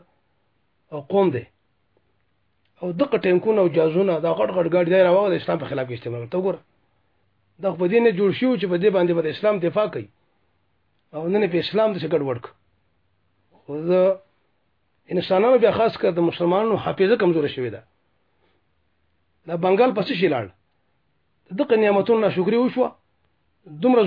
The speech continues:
ظلم وشو، حالانکه هغه شریعت نه غوښته، نه اسلام غوښته. خو ظلم دومره شو چې هغه نیم ملک لاړ. اوس خو دی په هر څه ور وخاته. په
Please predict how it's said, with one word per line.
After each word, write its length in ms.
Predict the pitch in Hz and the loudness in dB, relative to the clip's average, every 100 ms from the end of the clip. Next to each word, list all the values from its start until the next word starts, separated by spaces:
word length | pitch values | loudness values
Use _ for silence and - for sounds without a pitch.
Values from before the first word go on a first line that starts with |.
| 214 | 4
ظلم 180 | 226 | 4
وشو، 240 | 240 262 240 | 4 2 2
حالانکه 260 | 226 240 214 | 2 2 4
هغه 140 | 240 | 4
شریعت 220 | 202 233 | 4 2
نه 80 | 247 269 | 2 0
غوښته، 160 | 214 202 | 2 0
نه 20 | 190 | 0
اسلام 240 | 156 196 | 0 -2
غوښته. 260 | 139 123 120 _ _ _ _ _ _ _ _ _ _ _ _ _ - | -2 -8 -18 _ _ _ _ _ _ _ _ _ _ _ _ _ -10
خو 120 | 180 | -4
ظلم 280 | 190 294 247 | 2 4 4
دومره 240 | 240 220 | 0 -2
شو 80 | 196 | -4
چې 120 | 208 | -2
هغه 100 | 196 | 0
نیم 160 | 202 196 | 2 0
ملک 160 | 170 151 | 0 -4
لاړ. 120 | 131 110 _ 196 | -8 -10 _ -4
اوس 180 | 262 - | -4 -2
خو 140 | 269 262 _ _ _ _ - 170 | -4 -4 _ _ _ _ -14 -8
دی 80 | |
په 100 | - 214 | -2 0
هر 100 | 302 | 0
څه 100 | - | -2
ور 120 | 220 | -4
وخاته. 360 | 175 139 131 110 _ _ _ _ _ _ | -4 -8 -14 -20 _ _ _ _ _ _
په 60 | _ | _